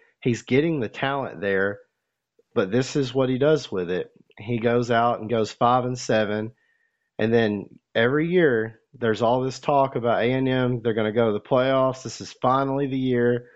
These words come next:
And then they go to Miami, like I called it, and laid an egg.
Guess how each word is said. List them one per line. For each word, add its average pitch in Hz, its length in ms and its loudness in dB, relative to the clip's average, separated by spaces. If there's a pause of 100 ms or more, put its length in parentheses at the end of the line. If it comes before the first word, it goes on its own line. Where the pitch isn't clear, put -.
(440)
And 113 100 2
then 110 120 0
they 107 100 0
go 113 180 2
to 131 80 2
Miami, 117 720 0 (480)
like 175 340 0
I 262 140 0
called 202 480 -2
it, 185 220 -4 (760)
and 113 160 0
laid 107 280 4
an 113 100 0
egg. 87 380 -2